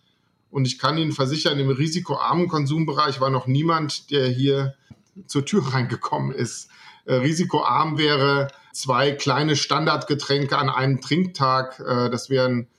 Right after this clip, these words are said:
zweimal null einser Wein oder zweimal ein kleines Bier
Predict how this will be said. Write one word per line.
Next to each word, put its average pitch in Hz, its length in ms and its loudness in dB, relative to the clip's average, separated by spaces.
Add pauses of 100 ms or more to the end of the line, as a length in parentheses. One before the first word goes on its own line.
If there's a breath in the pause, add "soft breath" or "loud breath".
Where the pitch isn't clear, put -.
(320)
zweimal 127 380 0
null 127 180 2
einser 127 400 0
Wein 131 380 2
oder 123 260 0
zweimal 131 360 0
ein 123 60 -2
kleines 127 380 -2
Bier 135 540 0